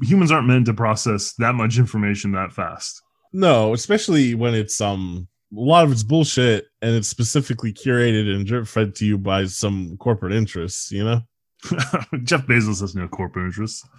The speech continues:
Speaker 2: Um, we know for a fact that's what Twitter and Facebook <laughs> and everything and Google does is they curate a, um, profile for you and then drip feed you encouraging information.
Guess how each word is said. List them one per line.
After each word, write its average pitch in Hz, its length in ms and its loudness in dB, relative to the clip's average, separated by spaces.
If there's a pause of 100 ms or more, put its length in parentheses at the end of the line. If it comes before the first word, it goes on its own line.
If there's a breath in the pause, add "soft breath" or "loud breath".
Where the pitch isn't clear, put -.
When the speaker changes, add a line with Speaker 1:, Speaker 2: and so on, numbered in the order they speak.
(160 soft breath)
Speaker 2:
Um, 175 300 -4
we 180 160 0
know 170 140 4
for 151 160 -4
a 139 40 -2
fact - 300 0
that's 101 280 -2
what 95 340 -2
Twitter 101 400 0
and 92 120 -4
Facebook 107 520 0
<laughs> 156 280 4
and 160 320 8
everything 113 640 4
and 120 160 -2
Google 110 300 2
does 101 360 0
is 101 220 -10
they 95 300 -8 (380 loud breath)
curate 117 420 4
a, 92 260 0
um, 90 200 -4
profile 101 440 0
for 98 260 -2
you 95 180 -2
and 95 100 -4
then 95 120 -6
drip 95 220 -4
feed 101 280 -6
you 95 320 -4
encouraging 95 500 -6
information. 95 640 -10